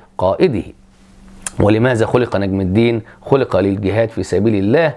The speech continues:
أعز أمانيه أن يموت شهيدا بين الأسنة. بيقول، آه، "الإيمان القوي يذلل الصعاب،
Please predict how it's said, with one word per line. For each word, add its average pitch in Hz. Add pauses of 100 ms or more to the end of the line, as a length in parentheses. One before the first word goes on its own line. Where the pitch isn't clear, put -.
(240)
أعز 113
أمانيه 113
أن 98 (160)
يموت 107
شهيدا 104
بين 85
الأسنة. 71 (440)
بيقول، 110 (380)
آه، 98
"الإيمان 110
القوي 104 (100)
يذلل 98 (180)
الصعاب، 139